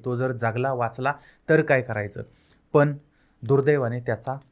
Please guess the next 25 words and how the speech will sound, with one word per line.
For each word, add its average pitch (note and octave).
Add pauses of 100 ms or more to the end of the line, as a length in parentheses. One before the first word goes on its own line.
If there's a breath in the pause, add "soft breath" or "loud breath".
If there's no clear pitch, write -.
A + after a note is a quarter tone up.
(140)
मृत्यू D3
झालेला A#2
होता A2+
आणि A2+
त्याच्यानंतर A#2
यांचं, A#2+
यांना B2
असं B2
वाटलं A#2+
होतं A#2+
की C3
आपलं A#2
काम A#2+ (400 soft breath)
सफल D3+
झालंय, A#2+ (320 soft breath)
पण C3
नंतर A#2+
पोलिसांनी C3
ह्यांचा A#2
सगळा A#2
भांडाफोड G#2+ (360 soft breath)
केलेला C#3
होता. A#2
याच्यामध्ये A2+ (280 soft breath)
मग B2